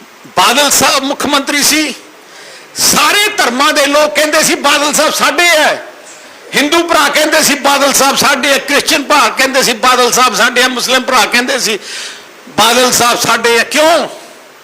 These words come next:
ਕਿਉਂਕਿ ਆਹ ਆਪਣੀ ਸਿੱਖ ਕੌਮ ਦੀ ਆਪਾਂ ਨੂੰ ਗੁੜਤੀ 'ਚ ਮਿਲਿਆ ਹੈ।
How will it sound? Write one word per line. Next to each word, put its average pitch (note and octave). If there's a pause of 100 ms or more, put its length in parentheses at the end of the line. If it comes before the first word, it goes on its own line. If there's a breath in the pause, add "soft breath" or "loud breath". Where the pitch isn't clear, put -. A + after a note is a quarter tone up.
(1200)
ਕਿਉਂਕਿ C4
ਆਹ C4
ਆਪਣੀ A3+
ਸਿੱਖ -
ਕੌਮ A3+
ਦੀ G#3 (500 loud breath)
ਆਪਾਂ F#3+
ਨੂੰ G#3 (120)
ਗੁੜਤੀ D4
'ਚ C4+
ਮਿਲਿਆ A3
ਹੈ। D3+